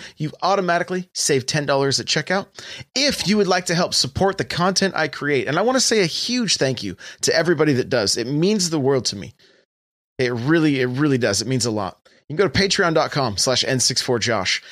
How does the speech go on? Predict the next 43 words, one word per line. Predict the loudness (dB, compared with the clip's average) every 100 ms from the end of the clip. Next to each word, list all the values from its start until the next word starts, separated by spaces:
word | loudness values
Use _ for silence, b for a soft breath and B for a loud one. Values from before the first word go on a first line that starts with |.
| B
And | -4
if | -2
you'd | 0
like | 0
to | 0
pick | 0 0
up |
my | 0 0
book, | 2 2 0 -4
Another | 0 0 0
Castle, | 0 -2 -2 -4 -6 -14 b b
or | 0 2
even | 2
just | 0
check | 0 0
out | 0 -2
the |
first | 0 2 2
chapter | 0 -2 -2 -4
for | -4
free, | -4 -4 -4 -6 B -2
go | 0
to | 2
N | 0
six | 0 -2
four | 0 0
josh | 0 0 0 -2
dot | -4 -2 -2 -2
com | -2 -4 -6 B B B
slash | -2 0 0 0 -2 -4 b b _
another | -4 -2 -2 -2 -4 _ _
castle. | -4 -2 -2 -2 -6 B B B -2
With | -2 -2
that, | -2 0 0 -2
we're | -2
gonna | 0 2
move | 2 0 -2 -6
right | -2 0 2
on | 2 2
in | 2 0 -2 -2
to | 0 0 -2 -8
the | -4
announcements. | -2 -2 -2 -4 -6 -6 -4 -4